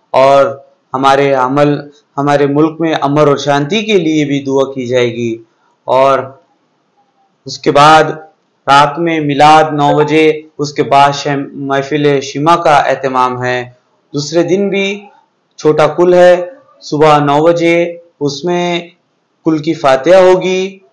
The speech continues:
उसके बाद शाम में फिर मिलाद, फिर महफिल शिमा का एहतमाम है। फिर उसके बाद हुजूर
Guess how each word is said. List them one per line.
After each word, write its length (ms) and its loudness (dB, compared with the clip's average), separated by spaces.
उसके 220 -8
बाद 360 4
शाम 320 -2
में 120 -4
फिर 200 -4
मिलाद, 600 0
फिर 200 2
महफिल 500 -2
शिमा 320 -4
का 520 -2
एहतमाम 520 0
है। 440 -6
फिर 140 4
उसके 260 -2
बाद 520 2
हुजूर 720 -2